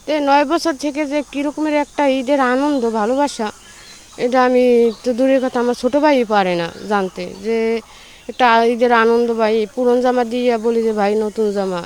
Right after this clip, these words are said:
এই দিয়ে আনন্দ করো।" ও তো বোঝে না, ও বুদ্ধিপতি, আমি ধরে যা দিই সেটা দিয়ে ওর বুঝিয়ে দিয়ে রাখি। এখন আপনারা যদি আমাকে ওই মুখের দিকে তাকান তাহলে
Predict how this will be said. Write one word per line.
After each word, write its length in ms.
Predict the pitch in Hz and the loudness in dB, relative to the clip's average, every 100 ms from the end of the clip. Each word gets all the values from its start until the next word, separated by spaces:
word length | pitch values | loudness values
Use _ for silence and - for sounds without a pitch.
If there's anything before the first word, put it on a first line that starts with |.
| - | -6
এই 140 | - | -4
দিয়ে 180 | 220 226 | -2 0
আনন্দ 260 | 208 202 214 214 | 0 0 -2 -2
করো।" 160 | 208 | -4
ও 60 | 220 | -4
তো 60 | 330 | -4
বোঝে 300 | 285 339 285 | -2 0 0
না, 100 | 247 | 0
ও 60 | 214 | 0
বুদ্ধিপতি, 500 | 247 285 285 262 233 | -2 -4 -4 -4 -2
আমি 120 | 233 214 | -2 -2
ধরে 200 | 226 226 | -4 -4
যা 180 | 202 226 | 0 0
দিই 180 | 208 220 202 - - | 0 -4 -8 -20 -12
সেটা 260 | - 226 226 | -6 -4 -4
দিয়ে 200 | 247 254 | -2 -2
ওর 80 | 214 | -2
বুঝিয়ে 400 | 190 202 202 208 | -4 -4 -4 -4
দিয়ে 160 | 185 190 | -4 -4
রাখি। 220 | 185 - 180 - - - - - - - | -6 -8 -16 -16 -20 -20 -20 -20 -16 -4
এখন 300 | 247 254 262 262 254 226 - | 0 2 2 2 -2 -4 -4
আপনারা 360 | 220 233 285 285 | -4 0 0 0
যদি 200 | 254 240 | -2 0
আমাকে 280 | 262 269 254 | 0 2 2
ওই 120 | 262 | 2
মুখের 260 | 262 262 269 | 0 0 -2
দিকে 180 | 262 254 | -2 -2
তাকান 320 | 262 262 269 269 | 0 0 -2 -4
তাহলে 260 | 294 294 | -2 0